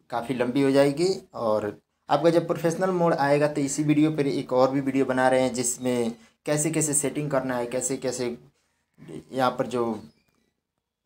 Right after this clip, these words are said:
ये वाला setting करना है, about में जितना setting करना है, वो कैसे कैसे setting करना है, सब के सब इस video में मैं बताने वाला हूँ। तो इस, तो इस video को देखकर उसके बाद apply कीजिए। अब उसके बाद ये video देखिए,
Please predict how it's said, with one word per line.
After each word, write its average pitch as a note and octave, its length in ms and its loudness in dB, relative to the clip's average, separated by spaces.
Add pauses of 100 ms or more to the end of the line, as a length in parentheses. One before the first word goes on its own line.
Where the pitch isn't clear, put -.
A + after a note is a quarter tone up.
(100)
ये B2+ 80 -4
वाला B2 200 2
setting C#3+ 360 -4
करना C3+ 240 2
है, B2+ 140 4
about C3 220 4
में C3 180 -2
जितना A#2+ 280 -4
setting B2 400 -6
करना C3 220 0
है, B2 60 2
वो A2+ 80 -2
कैसे B2 280 -6
कैसे B2+ 220 -6
setting A#2+ 380 -8
करना A#2 220 2
है, A2+ 60 0
सब C3+ 280 -4
के C3+ 60 -8
सब B2 200 -6
इस A2 220 -6
video A#2 220 -2
में A#2 140 0
मैं G#2+ 240 -2
बताने A2 340 -2
वाला A#2 160 2
हूँ। C#3+ 140 -4
तो - 500 -18
इस, - 160 -14 (720)
तो C#3+ 60 -6
इस C#3+ 180 -6
video D#3 280 2
को F3 120 2
देखकर E3+ 420 2
उसके D#3+ 260 -4
बाद C3 180 6
apply C3 300 4
कीजिए। F3+ 320 -4
अब A2+ 440 0
उसके A#2+ 240 -6
बाद B2 340 4
ये D3 80 2
video B2+ 260 -2
देखिए, A#2+ 380 -4